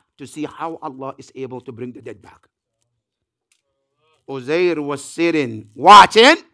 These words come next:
He saw the bones started coming together.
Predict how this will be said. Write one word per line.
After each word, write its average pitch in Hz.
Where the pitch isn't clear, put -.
He 120
saw 135
the 120
bones 123
started 117
coming 113
together. 107